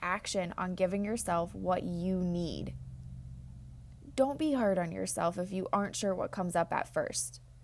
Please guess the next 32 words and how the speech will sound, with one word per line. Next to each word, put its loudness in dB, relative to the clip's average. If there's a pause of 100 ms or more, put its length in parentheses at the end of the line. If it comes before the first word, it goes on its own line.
(640)
This 4
is 4
something 2
that -4
takes -2
practice, 0
and 4
the 4
more 4
you 2
do 2
it, 4
the -8
easier 4
it 6
will 0
get. -2 (1600)
And 2
it 0
doesn't 2
have -2
to -2
be 0
such 0
a 2
deep-rooted 0
pain 0 (920)
or 8
intense 2
physical 4
pain -4
either. 0